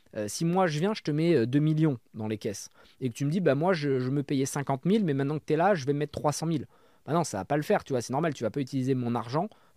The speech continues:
pour te payer plus. Si tu me dis, « Je veux une augmentation parce que j'ai besoin de rester concentré, euh, je suis en train de tout défoncer, regarde, j'ai de bons résultats », évidemment, ça, on en parle, nous, on est entrepreneurs, donc on est du côté de l'entrepreneur.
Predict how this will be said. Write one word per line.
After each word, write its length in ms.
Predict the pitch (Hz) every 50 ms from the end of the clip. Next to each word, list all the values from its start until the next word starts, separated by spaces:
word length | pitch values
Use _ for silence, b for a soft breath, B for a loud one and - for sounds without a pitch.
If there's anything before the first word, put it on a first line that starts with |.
| _ _ _ _
pour 180 | - 160 -
te 100 | - 135
payer 280 | 113 - 127 120 143 160
plus. 320 | - 220 196 - - - B B B B B B B
Si 160 | - - 170
tu 120 | - -
me 60 | 170
dis, « 120 | 165 185 190
Je 100 | 156 139
veux 60 | 131
une 60 | 123
augmentation 640 | 131 127 139 143 131 147 143 139 - - 160 165 160
parce 220 | - 110 107 -
que 240 | - - 147 151 147 B B B
j'ai 120 | _ - 117
besoin 180 | 117 127 139
de 40 | 139
rester 220 | 123 117 - - 113
concentré, 760 | - - 110 107 - 123 120 113 - - 143 139 139 135 b b b b b
euh, 200 | - 107 104 110
je 60 | 107
suis 100 | - -
en 60 | 135 127
train 160 | - - 131
de 40 | 123
tout 120 | - 131
défoncer, 460 | 120 110 107 - 117 113 - 147 147
regarde, 260 | 139 123 127 127 117
j'ai 100 | 107 110
de 40 | 107
bons 140 | 104 110 107
résultats », 320 | 110 101 117 117 135 165 156
évidemment, 480 | 120 107 104 117 123 147 170 160 117 b b b b
ça, 180 | - 117 101 80
on 100 | 90 98
en 100 | 110 123
parle, 260 | 131 - 170 156 127 110
nous, 100 | 117 113
on 120 | 110 110
est 100 | 110 107
entrepreneurs, 600 | 104 110 - - 127 117 - 151 156 170 165 135
donc 200 | 113 104 104 -
on 60 | 117 113
est 80 | 113
du 100 | 110 110
côté 340 | 104 - 151 147 - 180 175
de 80 | 147 131
l'entrepreneur. 600 | 123 120 - - 120 - - 127 123 117 104 -